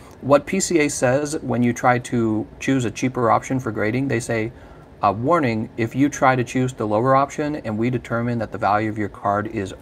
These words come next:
over that, then we charge you anyways, or we s-, we send your card back." So they say, "We'll charge you over that amount if we determine you're wrong."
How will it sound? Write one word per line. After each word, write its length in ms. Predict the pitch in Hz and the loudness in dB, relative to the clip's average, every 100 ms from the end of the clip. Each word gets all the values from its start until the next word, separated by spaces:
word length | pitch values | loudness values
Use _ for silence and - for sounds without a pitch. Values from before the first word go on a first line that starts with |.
| - 107 | -8 0
over 220 | 139 151 | 0 2
that, 240 | 147 156 - - - - - | 0 -2 -6 -20 -20 -8 0
then 180 | 120 | 2
we 100 | 120 | 2
charge 380 | 117 - 117 113 | 0 2 2 2
you 260 | 110 101 101 - - | 0 -2 -4 -8 -2
anyways, 580 | 117 98 - 92 - - | 0 0 -4 -10 -10 -4
or 120 | 110 | -2
we 140 | 107 104 | 0 -2
s-, 180 | - - - - | -4 -16 -14 -2
we 120 | 123 | -2
send 220 | 120 107 | 0 -4
your 60 | 92 | -4
card 260 | - 90 | -4 -4
back." 300 | 76 71 - | -4 -12 -10
So 140 | - 107 | -2 0
they 100 | 107 | 0
say, 160 | - 104 | 0 0
"We'll 160 | 113 | 0
charge 300 | 113 110 107 | 0 0 0
you 180 | 101 101 - 113 | -4 -8 -6 -2
over 220 | 110 101 | -2 -2
that 180 | 90 90 | -4 -4
amount 320 | 92 92 - - | -8 -12 -16 -14
if 80 | - | -8
we 100 | 110 | -6
determine 380 | 95 - 95 92 | -6 -8 -8 -8
you're 80 | 92 | -6
wrong." 280 | 95 90 | -6 -6